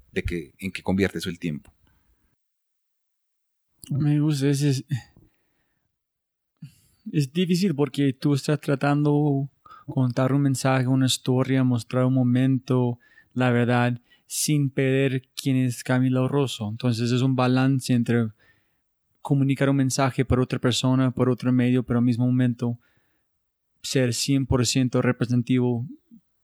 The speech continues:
Speaker 2: quién eres tú, ¿no? A veces es más complicado en unos, me imagino un fo-,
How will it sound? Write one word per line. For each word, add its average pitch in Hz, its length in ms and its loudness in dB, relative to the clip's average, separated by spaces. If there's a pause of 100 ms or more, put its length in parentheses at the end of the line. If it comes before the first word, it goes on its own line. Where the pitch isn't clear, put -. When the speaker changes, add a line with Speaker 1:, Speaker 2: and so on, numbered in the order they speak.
Speaker 2:
quién 139 200 0
eres 120 280 -2
tú, 131 280 0
¿no? 139 260 0
A - 1500 -12
veces 151 220 -14
es - 20 -16
más 156 240 2
complicado 151 500 0
en 151 60 0
unos, 147 260 2
me 135 100 0
imagino 139 340 0
un 131 80 -2
fo-, 135 260 -4